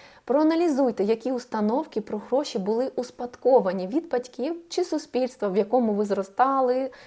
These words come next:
формувались, спілкуєтесь і так далі, та приберіть їх. Ми не народжуємося з установками про гроші. Ми отримуємо певний досвід, певну інформацію, складаємо,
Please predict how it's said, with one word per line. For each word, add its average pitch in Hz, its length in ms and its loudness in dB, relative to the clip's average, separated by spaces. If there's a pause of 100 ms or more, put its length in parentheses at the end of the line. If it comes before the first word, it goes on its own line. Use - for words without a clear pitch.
(120)
формувались, 240 880 4
спілкуєтесь 233 960 0 (240)
і 233 100 -2
так 202 200 0
далі, 262 380 0
та 359 100 0
приберіть 226 580 0
їх. - 240 -12 (480)
Ми 359 160 6
не 359 100 6
народжуємося 220 640 2
з 190 60 0
установками 208 600 -2
про 233 180 -6
гроші. 196 460 -6 (460)
Ми 254 120 4
отримуємо 247 520 2
певний 196 340 0
досвід, 285 500 2
певну 202 280 2
інформацію, 240 720 -2
складаємо, 254 760 2